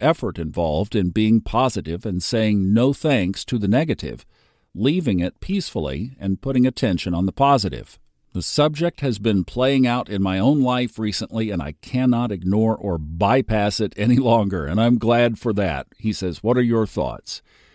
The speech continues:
Well, let's talk about this, because I just, I didn't want to answer it in text, because this needed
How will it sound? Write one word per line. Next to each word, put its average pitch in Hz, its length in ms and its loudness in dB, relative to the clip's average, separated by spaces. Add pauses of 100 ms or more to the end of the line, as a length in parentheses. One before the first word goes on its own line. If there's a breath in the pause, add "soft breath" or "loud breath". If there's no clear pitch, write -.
(220 soft breath)
Well, 131 460 2
let's 139 320 0
talk 120 220 0
about 69 260 -6
this, - 240 -8
because 101 340 -2
I 120 140 4
just, 113 380 0
I 123 80 2
didn't 127 240 4
want 107 220 4
to - 140 -8
answer 98 440 0
it 87 100 -4
in 82 240 -4
text, - 560 -4
because 87 400 -4
this 120 460 0
needed 92 560 0